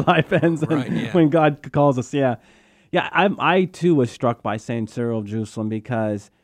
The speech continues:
Speaker 1: we don't know how it ends. And yet he was faithful to our
Speaker 2: Yes.
Speaker 1: Lord Jesus Christ.
Speaker 2: Yes, he was.
Speaker 1: He embraced the truth of Jesus Christ,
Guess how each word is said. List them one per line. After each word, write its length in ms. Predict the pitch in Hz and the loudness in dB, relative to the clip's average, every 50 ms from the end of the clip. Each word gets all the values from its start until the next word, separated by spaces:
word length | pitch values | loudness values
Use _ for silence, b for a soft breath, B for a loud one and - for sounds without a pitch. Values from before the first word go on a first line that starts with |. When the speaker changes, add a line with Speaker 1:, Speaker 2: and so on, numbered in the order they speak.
| _ _ _ _ _ _ _ | _ _ _ _ _ _ _
Speaker 1:
we 240 | 123 127 160 196 185 | -2 2 2 2 2
don't 320 | 135 - 165 196 - - | 2 4 4 4 4 2
know 200 | 170 139 123 120 | 2 2 2 2
how 260 | 107 117 117 107 104 | 2 2 2 2 2
it 80 | 101 95 | 0 0
ends. 480 | 92 85 82 78 78 - - - - _ - | -2 -4 -6 -8 -10 -14 -18 -20 -20 _ 0
And 200 | 165 160 156 160 | 2 4 4 6
yet 280 | 170 165 165 - - _ _ _ _ _ _ | 6 4 4 2 -2 _ _ _ _ _ _
he 120 | _ - 139 | _ -4 -4
was 120 | 135 - | -4 -4
faithful 540 | - - _ 156 156 165 165 - - 151 143 | -6 -6 _ -2 -2 -2 -2 -2 -4 -4 -4
to 220 | - - - 143 | -4 -4 -2 0
our 80 | 131 127 | 0 0
Speaker 2:
Yes. 80 | 123 117 | 0 0
Speaker 1:
Lord 220 | 127 127 127 117 | 0 0 0 0
Jesus 340 | - 123 110 - 113 104 - | -2 -6 -6 -6 -8 -10 -10
Christ. 400 | - - 117 104 98 98 95 - | -10 -10 -8 -8 -8 -10 -12 -14
Speaker 2:
Yes, 120 | 98 - - | -20 -20 -20
he 60 | 127 | -20
was. 180 | 113 107 104 - | -20 -16 -4 2
Speaker 1:
He 140 | - 196 185 | 6 6 8
embraced 640 | 165 147 127 123 135 165 180 185 202 196 - - _ | 8 6 6 4 4 6 6 6 4 2 -2 -6 _
the 80 | - 160 | -4 -2
truth 480 | - - - - - 180 208 190 - | -2 -4 -10 -6 -2 0 0 0 0
of 80 | 185 143 | -4 -4
Jesus 320 | 131 143 123 113 110 - | -4 -6 -6 -6 -8 -10
Christ, 460 | - - 110 98 101 95 - - - | -10 -8 -8 -6 -6 -8 -10 -12 -18